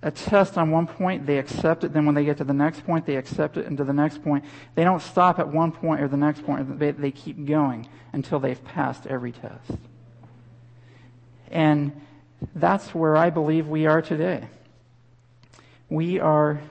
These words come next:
on the verge of seeing Jesus come in our lifetime. And I pray that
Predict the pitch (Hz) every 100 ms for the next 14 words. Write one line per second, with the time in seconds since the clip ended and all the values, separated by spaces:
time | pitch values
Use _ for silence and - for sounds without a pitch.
0 | - - - - - 156 147 139 135 165
1 | 143 113 135 175 - - - - - _
2 | _ - _ - _ - - - - -
3 | 151 139 - - - 185 160 147 135 160
4 | 156 143 - - 170 139 139 151 - -
5 | - - - - 160 151 147 139 143 147
6 | - 117 113 113 - - - - - -
7 | - - - - - - - - - 165
8 | 156 160 - 196 202 139 143 151 - -
9 | - - - - - - - 139 147 147
10 | 143 -